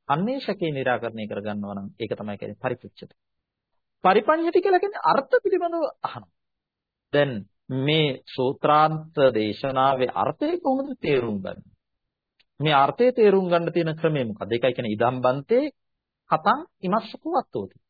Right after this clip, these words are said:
ස්වාමීනි කොහොමද මේකේ අර්ථය අපි තේරුම් ගන්නේ?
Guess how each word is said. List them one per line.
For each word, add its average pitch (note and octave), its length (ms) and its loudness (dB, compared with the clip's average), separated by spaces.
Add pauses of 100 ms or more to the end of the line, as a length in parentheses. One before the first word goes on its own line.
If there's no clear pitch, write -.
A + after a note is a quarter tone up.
(220)
ස්වාමීනි F3+ 560 2
කොහොමද A#3+ 460 2
මේකේ C#4+ 340 -4
අර්ථය B3 260 0
අපි C4+ 160 2
තේරුම් D#4 300 -2
ගන්නේ? - 280 -6